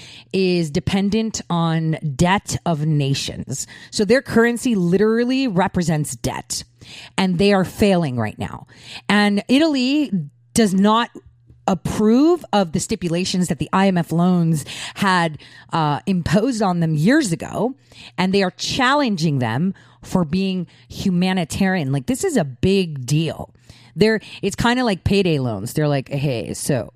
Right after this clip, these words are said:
this loan really sucks, and you took advantage of us." So that's basically what's going on. Italy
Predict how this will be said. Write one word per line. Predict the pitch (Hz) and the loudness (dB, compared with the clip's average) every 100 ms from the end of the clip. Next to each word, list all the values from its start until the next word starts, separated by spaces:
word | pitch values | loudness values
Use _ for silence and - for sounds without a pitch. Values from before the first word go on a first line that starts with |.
| - | -14
this | 131 170 - | -6 -4 -2
loan | 233 247 | -2 0
really | 180 175 151 | 0 0 0
sucks, | - 170 - - - _ _ - - | -2 -6 -8 -12 -12 _ _ -12 -4
and | 156 | -2
you | |
took | 147 160 | 0 -2
advantage | 143 120 123 101 82 | -4 -4 -6 -4 -6
of | - | -8
us." | 60 98 - _ _ _ _ _ _ _ _ _ _ _ _ _ 185 _ _ _ - | -10 -12 -16 _ _ _ _ _ _ _ _ _ _ _ _ _ _ _ _ _ -8
So | - 226 | 0 2
that's | 247 202 | 2 2
basically | 208 214 202 175 | 2 2 0 0
what's | 151 143 | 0 -2
going | 143 135 | -2 0
on. | 175 156 - - - - - | -2 -4 -12 -18 -20 -12 -2
Italy | 247 285 269 226 | 2 2 2 -2